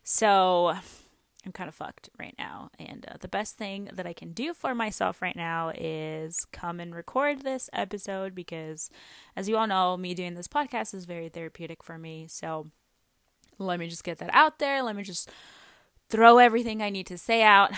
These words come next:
<sighs> My child, I did give her her iPad right <laughs> now because I'm like, "You know what, kid? Mommy needs a moment." Um, and if that's you, you know, i-, if you're a mom or a parent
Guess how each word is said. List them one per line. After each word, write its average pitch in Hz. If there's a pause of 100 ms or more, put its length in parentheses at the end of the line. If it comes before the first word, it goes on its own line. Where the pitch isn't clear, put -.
<sighs> -
My 190
child, 180
I 180
did 175
give 196
her 214
her 214
iPad 208
right 214
<laughs> -
now 233
because 190
I'm 175
like, 170
"You 185
know 185
what, 202
kid? 208 (260)
Mommy 185
needs 196
a 190
moment." 165 (500)
Um, 165 (280)
and 220
if 247
that's 285
you, 254
you 185
know, 185
i-, 180
if 190
you're 226
a 196
mom 170
or 82
a -
parent 180